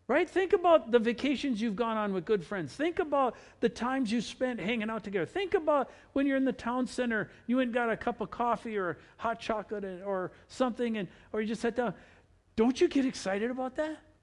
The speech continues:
"Oh, I get to hang out today."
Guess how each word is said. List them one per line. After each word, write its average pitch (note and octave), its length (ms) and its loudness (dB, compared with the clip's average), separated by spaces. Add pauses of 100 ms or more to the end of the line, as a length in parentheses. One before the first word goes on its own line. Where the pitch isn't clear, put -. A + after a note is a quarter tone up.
(460)
"Oh, C#4+ 560 4
I B3 80 -2
get C#4 160 -2
to A#3+ 80 4
hang B3 180 4
out D4 240 2
today." F3 360 -2